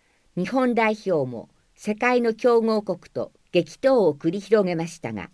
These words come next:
惜しくも一次リーグ敗退となってしまいました。ラグビーワールドカップは四年ごとに開催されます。第一回大会は千九百八十七年、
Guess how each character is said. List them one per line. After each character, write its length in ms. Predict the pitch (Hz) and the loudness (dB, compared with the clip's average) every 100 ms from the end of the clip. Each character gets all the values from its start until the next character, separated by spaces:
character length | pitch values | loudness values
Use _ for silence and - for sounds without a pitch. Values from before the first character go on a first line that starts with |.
| _ _ _ _ _ | _ _ _ _ _
惜 80 | 147 | -6
し 160 | 156 - | -6 -4
く 160 | 196 | -2
も 220 | 165 123 - _ _ - | -2 -4 -8 _ _ -10
一 260 | 151 226 | -8 -6
次 160 | 214 220 | -6 -4
リ 220 | 226 185 | -4 -2
ー 80 | 139 | -4
グ 40 | |
敗 300 | 123 202 220 | -6 -2 -2
退 220 | 220 208 175 | 2 0 0
と 100 | 135 | -6
な 140 | 120 | -8
っ 20 | |
て 140 | - 131 | -12 -14
し 160 | - | -6
ま 140 | 135 123 | -4 -4
い 80 | |
ま 120 | 113 107 | -6 -12
し 200 | - - | -16 -14
た。 180 | 98 - _ _ _ _ _ _ _ _ _ _ | -14 -14 _ _ _ _ _ _ _ _ _ _
ラ 140 | 190 202 | -2 0
グ 120 | 233 | 0
ビ 220 | 254 226 | 0 0
ー 20 | 202 | 0
ワ 80 | 214 | 0
ー 60 | |
ル 60 | 196 | 0
ド 120 | 196 | -4
カ 120 | 175 | -6
ッ 60 | 165 | -10
プ 180 | - 120 | -8 -8
は 160 | 101 - _ _ - | -8 -12 _ _ 0
四 140 | 190 | 2
年 240 | 233 254 | 4 2
ご 100 | 240 | 0
と 80 | 233 | -2
に 140 | 185 170 | -4 -4
開 220 | 180 190 | -4 -2
催 260 | 190 156 | 0 0
さ 120 | 147 120 | -2 -6
れ 120 | 107 | -6
ま 160 | 101 | -8
す。 320 | 110 - - _ _ _ _ _ _ _ _ _ | -14 -20 -20 _ _ _ _ _ _ _ _ _
第 280 | 196 220 226 | 2 2 2
一 140 | 208 _ | -4 _
回 220 | 220 202 | -2 -2
大 240 | 202 180 | -4 -8
会 280 | 175 143 110 | -4 -6 -6
は 180 | 98 - _ _ _ | -10 -16 _ _ _
千 320 | - 233 254 247 | -6 0 0 -2
九 220 | 240 233 | -8 -8
百 280 | 202 170 139 | -10 -12 -14
八 300 | 139 185 180 | -12 -12 -8
十 240 | 196 180 | -6 -6
七 300 | - - 139 | -8 -10 -8
年、 240 | 107 90 | -8 -10